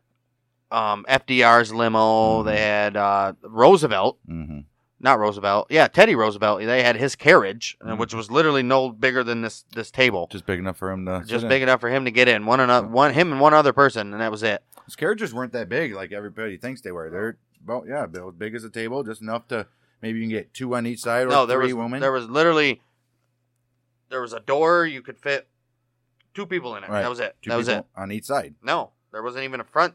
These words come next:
Speaker 1: seat, like a
Speaker 2: Oh,
Speaker 1: front
Speaker 2: oh, it was
Speaker 1: facing.
Speaker 2: just,
Speaker 1: It was
Speaker 2: oh, it
Speaker 1: just
Speaker 2: was
Speaker 1: one
Speaker 2: open.
Speaker 1: seat
Speaker 2: Right.
Speaker 1: facing this way,
Speaker 2: <clears throat>
Speaker 1: and then you can fit, like,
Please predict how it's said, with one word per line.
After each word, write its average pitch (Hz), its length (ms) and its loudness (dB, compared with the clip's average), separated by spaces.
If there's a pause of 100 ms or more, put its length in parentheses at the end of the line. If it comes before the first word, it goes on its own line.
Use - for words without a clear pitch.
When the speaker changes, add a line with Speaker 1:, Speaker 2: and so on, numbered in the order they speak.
Speaker 1:
seat, 101 320 -20 (100)
like 104 160 -10
a 101 120 -6
Speaker 2:
Oh, 107 40 -6
Speaker 1:
front 160 200 2
Speaker 2:
oh, 117 140 2
it - 40 -2
was 107 80 -6
Speaker 1:
facing. 139 280 -2
Speaker 2:
just, - 20 -8
Speaker 1:
It 104 60 -4
was 113 140 -6
Speaker 2:
oh, 120 40 -2
it - 40 -4
Speaker 1:
just 95 100 -8
Speaker 2:
was 90 80 -8
Speaker 1:
one 139 160 0
Speaker 2:
open. 180 100 -6
Speaker 1:
seat 160 260 -6
Speaker 2:
Right. 85 100 -6
Speaker 1:
facing 139 240 -4
this 160 180 -8
way, 147 280 0 (200)
Speaker 2:
<clears throat> - 200 -20
Speaker 1:
and 113 220 -12
then 113 300 -10
you 110 120 -18
can 104 100 -20
fit, 113 260 -8
like, 110 200 -10